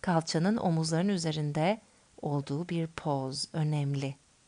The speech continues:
Nefes al, nefes ver. Orada kal. Bacakları sık, üst bacaklar aktif. Kollar seni hizada tutuyor. Bravo.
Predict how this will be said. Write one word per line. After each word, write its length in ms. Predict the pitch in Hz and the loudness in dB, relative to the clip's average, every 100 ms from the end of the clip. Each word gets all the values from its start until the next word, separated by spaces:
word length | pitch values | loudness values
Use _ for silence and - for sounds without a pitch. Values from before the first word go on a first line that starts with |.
| _ _ _ _ _ _ 165 | _ _ _ _ _ _ -8
Nefes 400 | 151 147 147 - | -4 -4 -4 -4
al, 400 | 156 147 147 170 | 0 2 2 2
nefes 580 | 175 160 - 151 - - | 2 -2 -2 -4 -4 -2
ver. 380 | 165 185 156 143 | 2 4 4 0
Orada 320 | 156 139 139 143 | -4 -4 -6 -8
kal. 360 | - 160 139 143 - _ _ _ _ _ _ _ _ _ _ _ _ _ _ _ _ - | -6 -2 -2 -4 -10 _ _ _ _ _ _ _ _ _ _ _ _ _ _ _ _ -2
Bacakları 520 | 147 147 139 147 139 | 0 0 0 -2 -2
sık, 500 | - - - 254 - | -2 0 0 0 -4
üst 260 | - - - | -6 -8 -2
bacaklar 560 | 147 147 143 156 143 - | -2 0 0 2 0 0
aktif. 920 | 143 - - - 240 226 139 - - - _ _ _ _ - - | -4 -4 -6 2 6 6 4 -6 -16 -20 _ _ _ _ -20 -6
Kollar 400 | - 147 147 147 | -2 0 2 0
seni 340 | 147 156 147 143 | 0 -2 -2 -2
hizada 420 | 139 135 135 180 | 0 0 0 -2
tutuyor. 560 | - - 220 196 147 139 _ _ _ _ _ _ _ _ _ _ _ _ - | -6 -6 0 2 0 -6 _ _ _ _ _ _ _ _ _ _ _ _ -6
Bravo. 460 | 156 147 147 147 | 0 2 2 0